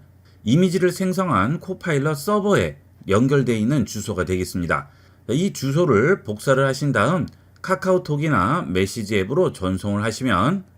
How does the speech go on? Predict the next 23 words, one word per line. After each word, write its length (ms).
상대편은 640
그 100
링크를 540
이용을 360
해서 360
코파일럿 500
서버에 380
있는 280
이 60
이미지들을 720
확인을 400
할 80
수가 260
있는 260
거죠. 480
자, 140
아니면 480
다운로드 540
하신 280
다음 380
전송을 460
해주셔도 400
되겠죠. 720